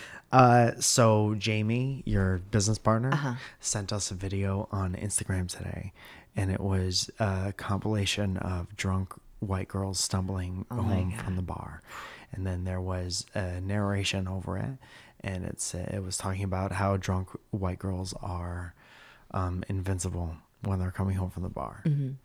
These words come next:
Speaker 1: And I would argue that that is saying that, like, they don't wake up with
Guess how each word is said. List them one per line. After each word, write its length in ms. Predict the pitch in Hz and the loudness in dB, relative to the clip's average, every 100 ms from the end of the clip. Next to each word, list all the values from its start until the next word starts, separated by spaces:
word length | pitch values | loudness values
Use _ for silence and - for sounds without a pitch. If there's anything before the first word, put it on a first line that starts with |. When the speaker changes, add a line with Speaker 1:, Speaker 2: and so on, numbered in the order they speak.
| - - - - _ - | -16 -16 -20 -20 _ -2
Speaker 1:
And 240 | 104 101 | 0 0
I 140 | 101 85 | 0 2
would 120 | 208 | 6
argue 440 | 233 156 156 127 | 6 8 10 10
that 420 | 113 110 101 98 - _ _ _ _ _ _ _ - | 10 10 10 6 0 _ _ _ _ _ _ _ -6
that 560 | 123 139 151 113 - 156 | 8 12 12 12 8 8
is 240 | 131 120 | 8 8
saying 460 | - 131 123 117 104 | 6 8 8 6 8
that, 360 | 113 107 - | 8 6 4
like, 160 | 120 107 | 2 6
they 140 | 117 | 6
don't 220 | 113 127 | 6 6
wake 260 | 120 113 - | 6 4 6
up 200 | 101 - | 4 4
with 400 | 104 98 98 | 4 4 4